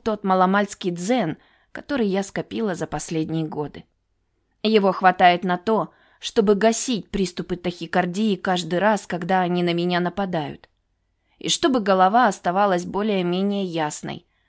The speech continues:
Со вчерашнего дня для меня это проблема. Я не удивлюсь, если в лофте что-то забыла, но вырываю руку из намотанного на запястье ремня от сумки,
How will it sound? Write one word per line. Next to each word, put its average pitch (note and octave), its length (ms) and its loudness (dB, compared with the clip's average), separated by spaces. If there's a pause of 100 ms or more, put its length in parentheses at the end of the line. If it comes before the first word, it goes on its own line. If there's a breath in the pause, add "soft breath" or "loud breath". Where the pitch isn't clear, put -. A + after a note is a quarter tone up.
(120)
Со - 140 -14
вчерашнего E3+ 540 0
дня F3+ 240 0
для D3+ 160 -2
меня E3 320 0
это D#3 140 -6
проблема. D#3+ 580 -6 (1000)
Я G#3 200 6
не G#3 140 4
удивлюсь, G#3+ 680 -2 (200 soft breath)
если E3+ 380 -2
в E3+ 100 -2
лофте G#3 400 -2
что-то E3+ 360 -2
забыла, F3+ 520 -2 (360)
но A#3+ 180 6
вырываю A#3+ 460 6
руку G3+ 360 -2
из D#3+ 120 -4
намотанного F3 580 0
на E3+ 140 0
запястье F3 520 -2
ремня F3 360 0
от D#3+ 100 -6
сумки, F#3 460 -2